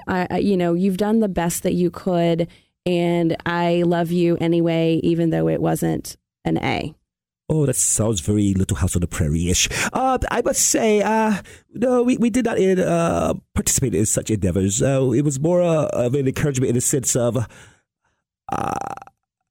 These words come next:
Speaker 2: "I recognize that you may have tried, but don't really quite believe you tried your hardest.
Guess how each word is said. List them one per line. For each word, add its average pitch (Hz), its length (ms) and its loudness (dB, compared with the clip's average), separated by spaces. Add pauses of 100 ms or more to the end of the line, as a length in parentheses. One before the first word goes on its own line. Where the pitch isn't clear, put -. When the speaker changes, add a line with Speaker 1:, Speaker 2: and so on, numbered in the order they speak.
Speaker 2:
"I 135 120 0
recognize 143 840 0
that 139 360 -4
you 240 140 4
may 208 120 2
have 170 160 0
tried, 165 540 0
but 180 180 -4
don't 302 220 -2
really 247 280 2
quite - 460 -6
believe 185 280 2
you 165 80 2
tried 143 360 -2
your - 80 0
hardest. - 500 -2